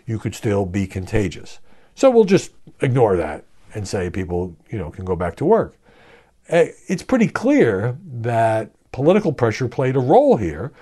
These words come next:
as is, and understandably, the fear of, you know, further shutting down large portions of the economy, which is not without its own set of costs. Uh,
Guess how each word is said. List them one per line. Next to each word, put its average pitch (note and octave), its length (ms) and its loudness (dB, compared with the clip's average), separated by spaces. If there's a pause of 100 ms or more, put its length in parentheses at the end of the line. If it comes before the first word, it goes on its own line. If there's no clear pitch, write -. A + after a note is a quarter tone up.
(260)
as G#2+ 340 0
is, F#2 340 -2
and C3+ 160 -2
understandably, D#3+ 680 2
the F#2 100 -4
fear F#2+ 300 -4
of, G#2 140 -4
you G#2 80 -4
know, F#2 240 -4
further G2 640 -2 (1500)
shutting A#2 500 0
down D3+ 480 2
large A2+ 380 0
portions G#2+ 480 -4
of F#2+ 460 -6
the F#2 360 -4
economy, F3 640 -6 (340)
which B2 180 -6
is A2+ 140 -2
not G#2 220 0
without G2+ 440 -2
its G#2+ 160 -8
own F#2 300 -6
set F#2+ 380 -6 (120)
of G2 260 -6
costs. - 520 0 (600)
Uh, B2+ 400 2